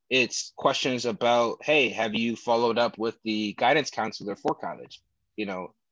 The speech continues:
and that type of stuff. And so when you talk about being able to, like, hit the ground running, grinding and stuff like that, you know, it was that environment of positive feedback,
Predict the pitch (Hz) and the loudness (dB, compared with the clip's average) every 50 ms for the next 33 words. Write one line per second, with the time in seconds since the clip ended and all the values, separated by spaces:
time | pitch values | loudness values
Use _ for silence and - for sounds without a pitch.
0 | _ - 104 123 123 - - 120 - - 92 - - - - 71 71 - _ _ | _ -6 -2 -2 -2 0 0 -2 -2 -2 -6 -8 -8 -8 -10 -14 -14 -14 _ _
1 | _ _ _ _ _ _ _ _ - 104 110 - - 123 120 117 113 - - 131 | _ _ _ _ _ _ _ _ -8 -8 -4 -2 0 0 0 0 -2 0 0 0
2 | 123 - 120 104 - 113 110 98 87 110 110 110 110 110 110 101 104 95 92 90 | 2 2 0 0 0 0 -2 -2 -2 -4 -4 -2 -2 -2 -2 -2 -4 -6 -6 -8
3 | 90 87 - - 123 - - 98 87 107 104 104 101 92 95 104 107 101 90 78 | -8 -10 -10 -10 -12 -10 -8 -6 -4 -2 -2 -2 -2 -4 -4 -4 -4 -6 -6 -4
4 | 92 95 101 113 127 127 113 95 90 92 90 - - - 98 - - 90 90 _ | -2 0 0 2 0 0 -2 -4 -8 -10 -10 -12 -10 -10 -10 -10 -12 -16 -16 _
5 | - 113 120 139 135 110 - - _ _ _ _ _ _ _ _ _ - 104 104 | -6 -2 0 2 2 0 0 -6 _ _ _ _ _ _ _ _ _ -8 -6 -4
6 | 107 101 104 110 107 101 - 110 101 82 80 95 85 82 104 113 123 120 110 104 | -4 -2 -2 -2 -2 -2 -2 -4 -4 -4 -6 -8 -2 0 0 2 2 0 -2 -6
7 | 98 92 - _ _ _ _ _ _ - 101 101 98 95 90 87 85 85 - - | -8 -10 -14 _ _ _ _ _ _ -6 -4 -4 -4 -4 -6 -8 -12 -14 -18 -20
8 | _ _ _ _ _ _ _ _ _ _ - - - 127 127 113 117 110 107 - | _ _ _ _ _ _ _ _ _ _ -6 0 2 4 4 2 0 -2 -6 -8
9 | - - - 110 113 113 - - 127 131 123 - - - | -8 -8 -6 -4 -4 -4 -2 0 0 0 0 -2 -6 -20